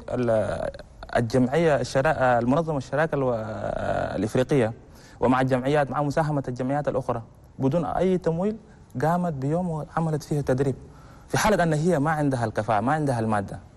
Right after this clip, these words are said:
أنت داير ت-، تأجر الصالة، ت-، تعمل تدريب للشباب ده، أنت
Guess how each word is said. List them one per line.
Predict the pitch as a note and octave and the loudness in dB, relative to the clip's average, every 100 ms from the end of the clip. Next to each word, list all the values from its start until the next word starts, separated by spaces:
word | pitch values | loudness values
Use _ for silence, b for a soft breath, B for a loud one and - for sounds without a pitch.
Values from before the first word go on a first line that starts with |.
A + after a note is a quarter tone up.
| - | -8
أنت | B2+ | -2
داير | A#2 B2 A#2+ | 2 2 2
ت-، | A#2+ | 0
تأجر | A2+ - - B2 B2 | -2 0 0 2 0
الصالة، | G#2+ - A2+ A2 G#2+ F#2+ | -2 0 2 2 0 -2
ت-، | G#2+ - F2 - - | -8 -8 -6 -8 -4
تعمل | A2+ A2+ A2 | 0 2 2
تدريب | G#2+ G#2 A2 | 0 -2 -2
للشباب | A2+ - A#2 A#2+ | -4 -4 -4 -4
ده، | - | -8
أنت | B2+ | -8